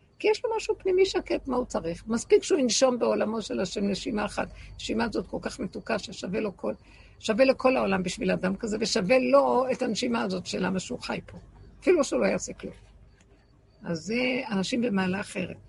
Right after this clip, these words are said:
כזה אדם השם רצה לברוא בעולמו, זה היה האדם הראשון. לא בשביל כבוד ולא בשביל פוזות, כמו שאנחנו חיים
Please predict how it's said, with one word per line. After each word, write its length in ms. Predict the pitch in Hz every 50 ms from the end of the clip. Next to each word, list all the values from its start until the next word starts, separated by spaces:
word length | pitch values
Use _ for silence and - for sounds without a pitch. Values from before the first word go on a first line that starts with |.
| - - _ -
כזה 320 | - 214 196 190 196 269 294 370 392 349
אדם 200 | 254 247 214 202
השם 260 | 190 - - 214 190
רצה 240 | 180 180 180 - 196
לברוא 300 | 185 185 175 185 185 180
בעולמו, 460 | 175 180 175 170 175 170 170 175 185 - - - - -
זה 140 | - 220 285
היה 200 | 285 269 269 240
האדם 280 | 220 185 175 185 180 190
הראשון. 340 | 180 180 175 - - 196 185 - - - - - - -
לא 80 | -
בשביל 220 | 185 185 - 226 180
כבוד 440 | - - 180 - 190 208 220 - 180 - - - - - - -
ולא 120 | 180 180 175
בשביל 240 | 170 - 208 196 -
פוזות, 380 | - 226 233 214 185 185 - - - - - - - _ _ - - - _ _ _ -
כמו 120 | 185 170
שאנחנו 400 | 175 - - 180 175 - - -
חיים 280 | - - 185 185 208